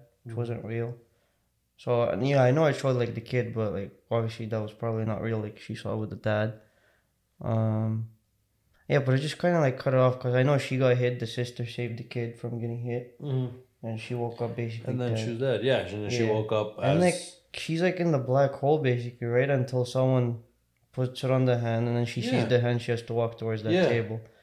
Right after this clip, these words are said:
Speaker 2: Mm-hmm.
Speaker 1: It's, like, fucked up though.
Speaker 2: Yeah. He's like, as soon as someone opens a hand, she's like,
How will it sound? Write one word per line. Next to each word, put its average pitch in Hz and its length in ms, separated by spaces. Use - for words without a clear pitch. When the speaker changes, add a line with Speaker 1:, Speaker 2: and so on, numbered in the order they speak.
Speaker 2:
Mm-hmm. 131 200
Speaker 1:
It's, - 140
like, 113 140
fucked - 380
up 113 220
though. - 120
Speaker 2:
Yeah. 135 260
He's 120 120
like, 117 100
as 117 120
soon 131 180
as 127 100
someone 123 400
opens 110 320
a 110 60
hand, 113 300
she's 107 160
like, 104 260